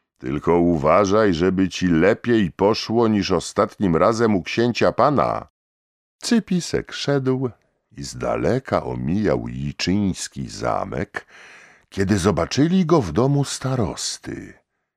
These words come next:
i zawołali, że właśnie poszukują chłopca, który by za starostą nosił kapelusz i laskę.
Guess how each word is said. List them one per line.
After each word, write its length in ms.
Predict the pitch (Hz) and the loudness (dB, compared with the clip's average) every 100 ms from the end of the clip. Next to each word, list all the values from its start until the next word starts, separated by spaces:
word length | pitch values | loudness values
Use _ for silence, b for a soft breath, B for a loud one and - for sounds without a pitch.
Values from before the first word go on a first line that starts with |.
| - | -2
i 100 | 127 | 0
zawołali, 1000 | 127 156 165 190 107 64 57 57 64 - _ _ _ _ _ - | 2 2 4 4 4 0 -4 -8 -10 -12 _ _ _ _ _ -12
że 240 | 65 98 | -2 0
właśnie 640 | 82 98 78 - - 113 - | 2 2 2 0 -4 -2 0
poszukują 720 | 123 - 135 - 76 82 123 | 0 0 -2 0 2 2 0
chłopca, 520 | - 214 - - 82 | 0 0 2 0 0
który 260 | - 95 92 | 2 2 2
by 100 | 87 | 2
za 140 | 87 | 2
starostą 580 | - 92 80 73 104 107 | 2 2 2 0 0 2
nosił 360 | 85 73 110 | 2 2 0
kapelusz 640 | 110 110 - 69 78 95 95 | 0 0 2 0 0 -2 -4
i 100 | 160 | -2
laskę. 560 | 135 69 - - 113 | -2 -2 -8 -10 -12